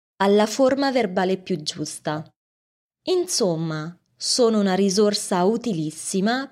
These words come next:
per poter rendere il nostro discorso il più accurato possibile. Ma pensateci bene, le pause sono utili anche a coloro i quali parlano la propria lingua.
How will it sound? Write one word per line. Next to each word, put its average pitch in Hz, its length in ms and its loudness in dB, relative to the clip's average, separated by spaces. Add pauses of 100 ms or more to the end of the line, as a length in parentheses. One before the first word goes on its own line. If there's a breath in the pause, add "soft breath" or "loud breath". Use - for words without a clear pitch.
per 294 220 -2
poter 302 320 2
rendere 180 520 0
il 185 100 0
nostro 202 360 0
discorso 277 1000 0
il 330 220 2
più 359 160 -2
accurato 302 560 -2
possibile. 160 920 -4 (920)
Ma 202 160 2
pensateci 208 600 2
bene, 156 560 -4 (480)
le 180 240 2
pause 247 800 2
sono 233 380 0
utili 214 640 -2 (180)
anche 320 400 -2
a 240 120 -2
coloro 285 420 4
i 233 100 2
quali 254 340 0
parlano 247 440 0
la 185 120 2
propria 196 320 0
lingua. 156 600 -2